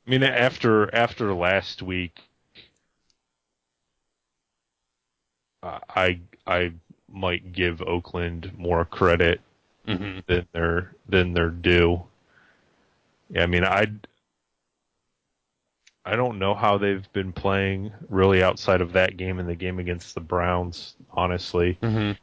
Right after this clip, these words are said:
Speaker 1: But I, I like the Steelers' offense too much
Speaker 2: Yep.
Speaker 1: to pick against them, especially with Roethlisberger.
Speaker 2: Yeah, that's when it came down to it. I went, "I'll, I'll bet on Pittsburgh scoring more points."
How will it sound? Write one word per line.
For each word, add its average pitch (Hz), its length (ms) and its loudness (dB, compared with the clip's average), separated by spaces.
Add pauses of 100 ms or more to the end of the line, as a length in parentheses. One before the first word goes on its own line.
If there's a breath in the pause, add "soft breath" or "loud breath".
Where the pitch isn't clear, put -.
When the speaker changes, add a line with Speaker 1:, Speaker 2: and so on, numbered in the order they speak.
(360)
Speaker 1:
But 85 320 4 (2000)
I, 90 540 2 (180)
I 101 140 4
like 107 260 6
the - 80 2 (160)
Steelers' 87 640 0
offense 82 560 -2
too - 200 -8
much 82 540 -4
Speaker 2:
Yep. 110 220 2
Speaker 1:
to - 80 -6
pick 90 200 0
against 87 320 -4
them, 87 180 -2
especially 92 560 0
with 85 220 2 (280)
Roethlisberger. 85 1000 0 (120)
Speaker 2:
Yeah, 117 100 4
that's - 500 -4 (140)
when 113 100 -2
it 113 140 0
came 120 180 2
down 110 260 2
to 110 120 -4
it. 101 80 -2
I 98 80 0
went, 101 340 -4 (380)
"I'll, 113 280 0 (220)
I'll 113 240 0
bet 113 220 -2
on 107 340 -2
Pittsburgh 101 400 -12
scoring 98 460 -8
more 98 180 -6 (140)
points." 90 500 -14